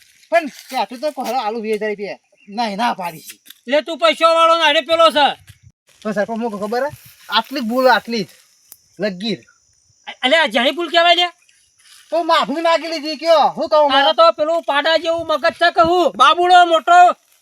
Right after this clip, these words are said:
Speaker 2: ભાઈ કહેવાય તારો.
Speaker 1: તે હું તો ના પાડું છું, પણ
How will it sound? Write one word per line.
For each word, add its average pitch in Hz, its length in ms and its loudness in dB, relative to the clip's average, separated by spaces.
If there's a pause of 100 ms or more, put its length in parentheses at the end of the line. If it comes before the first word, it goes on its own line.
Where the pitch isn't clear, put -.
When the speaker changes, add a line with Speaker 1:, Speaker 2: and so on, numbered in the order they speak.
(520)
Speaker 2:
ભાઈ 370 260 0
કહેવાય 381 360 2
તારો. 370 600 4 (180)
Speaker 1:
તે 349 80 -2
હું 349 260 -4
તો 381 120 2
ના 349 180 -2
પાડું 330 320 -6
છું, 330 120 -10
પણ 320 240 -6